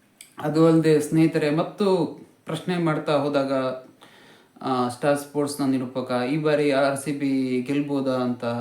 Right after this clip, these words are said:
ಕೇಳಿದಾಗ ಮತ್ತೊಮ್ಮೆ "ಆರ್ ಸಿ ಬಿ ಕ್ವಾಲಿಫೈಯರ್ ಟೂ ಅಲ್ಲಿವರೆಗೆ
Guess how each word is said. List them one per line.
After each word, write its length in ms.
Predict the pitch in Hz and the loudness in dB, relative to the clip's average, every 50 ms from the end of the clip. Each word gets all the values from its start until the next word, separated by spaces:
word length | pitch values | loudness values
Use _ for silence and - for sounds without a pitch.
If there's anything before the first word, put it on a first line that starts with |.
| 117 - - - - - _ _ _ | -6 -10 -14 -20 -20 -20 _ _ _
ಕೇಳಿದಾಗ 480 | - 139 131 127 123 123 123 120 120 123 120 113 113 - - - _ _ - | -4 -2 -2 0 0 -2 -2 -2 -4 -4 -4 -4 -4 -6 -10 -16 _ _ -6
ಮತ್ತೊಮ್ಮೆ 680 | 143 143 143 - 165 156 151 143 139 135 135 135 - - - _ _ - | -6 -4 -4 -2 -2 -2 0 0 -2 -2 -4 -6 -8 -14 -20 _ _ -2
"ಆರ್ 180 | 135 147 147 - | 0 0 0 0
ಸಿ 160 | - 160 151 | -2 -2 -2
ಬಿ 240 | 147 147 156 151 151 | -2 -2 -4 -4 -4
ಕ್ವಾಲಿಫೈಯರ್ 1040 | - - 156 156 170 175 170 160 - 165 170 165 165 156 151 143 - - - - | -2 0 2 2 2 2 -2 -4 -4 -2 0 0 2 0 0 -2 -4 -8 -10 -4
ಟೂ 440 | - 202 196 190 170 - - - 113 - - - - - - _ _ _ _ - _ _ _ _ _ _ _ _ _ _ - - | -2 -2 0 0 0 -2 -2 -6 -14 -16 -18 -20 -20 -20 -20 _ _ _ _ -20 _ _ _ _ _ _ _ _ _ _ -6 -2
ಅಲ್ಲಿವರೆಗೆ 1000 | 160 156 156 160 165 160 151 151 151 147 143 139 139 135 127 113 - - - | 0 2 2 2 2 2 2 2 2 2 2 0 0 -2 -2 -4 -6 -12 -18